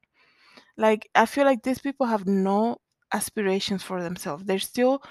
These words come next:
she, Selena is still the main breadwinner for the family, okay? And so, here's the thing. I started seeing the, the C Ds that M I A Latin will come out with, you know, the ones, and then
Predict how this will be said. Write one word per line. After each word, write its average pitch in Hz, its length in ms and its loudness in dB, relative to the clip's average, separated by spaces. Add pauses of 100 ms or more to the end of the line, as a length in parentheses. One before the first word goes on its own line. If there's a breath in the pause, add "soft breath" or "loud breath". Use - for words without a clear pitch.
(400 loud breath)
she, 247 340 -2
Selena 254 480 0
is 262 100 -4
still 226 560 0 (160)
the 208 140 -2
main 190 380 0
breadwinner 180 500 -4
for 180 220 -10
the 165 80 -12
family, 151 580 -10 (880)
okay? 190 420 -4 (1040)
And 226 140 -4
so, 202 480 -2 (720)
here's 226 280 -4
the 180 100 -12
thing. 143 340 -10 (1040 soft breath)
I 233 200 4
started 254 440 0
seeing 214 340 -2
the, 196 200 -4
the 214 100 -6
C 208 240 -6
Ds 190 300 -8
that 156 220 -6
M 190 160 -4
I 180 180 -4
A 170 60 -4
Latin 160 340 -8
will 156 80 -16
come 175 300 -12
out 120 160 -8
with, 143 180 -14
you 190 120 -6
know, 170 120 -4
the 170 180 -4
ones, 175 600 -2
and 175 200 -6
then 165 400 -4